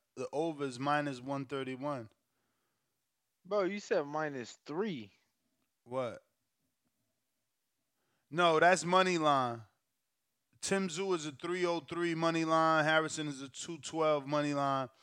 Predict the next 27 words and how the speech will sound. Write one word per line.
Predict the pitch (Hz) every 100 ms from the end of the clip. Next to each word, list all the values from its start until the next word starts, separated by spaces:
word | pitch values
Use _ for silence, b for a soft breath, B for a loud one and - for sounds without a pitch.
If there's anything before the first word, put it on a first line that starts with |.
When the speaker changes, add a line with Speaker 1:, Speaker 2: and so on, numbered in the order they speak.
| b b b b 123
Speaker 1:
The | 123 147
under | 165 170 160 151 151 -
is, | 143 143 143 139 139 139 135 123 - -
uh, | 135 127 127
ten | - 160
and | 156
a | 151
half | 151 139
rounds | 151 151 147 139
at | 139 123
minus | 143 147 143 131
one | 143
oh | 139
five. | - 147 143 139
The | 127
over | - 143 139 135
is | 135 135 135 127 - - _ _ _ _ _
ten | 143
and | 139
a | 135
half | 135 127 123
rounds | 135 131 123
at | 123
minus | 120 131 127 127 - - 113 113
one | 131 127 120 - -
thirty | 131 127 120 113 _ -
uno. | 143 135 113 107 104 104 104 110